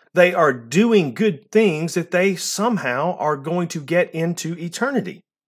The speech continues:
And a majority of Western American believers quote the U S Constitution a-,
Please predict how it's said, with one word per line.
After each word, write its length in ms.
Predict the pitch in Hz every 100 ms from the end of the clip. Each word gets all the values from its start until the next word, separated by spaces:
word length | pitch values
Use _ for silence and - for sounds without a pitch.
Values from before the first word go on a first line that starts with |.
| _ _ _ _ _ _ _ _ _ _ -
And 140 | 185
a 40 |
majority 680 | 165 175 - 160 226 269 202
of 160 | 147 131
Western 400 | 190 202 196 170
American 420 | 170 175 170 165
believers 540 | 151 160 240 175 160
quote 320 | - 196 208 202
the 100 | 160
U 200 | 185 180
S 120 | 160
Constitution 760 | 165 139 - 139 165 160 131
a-, 100 | 104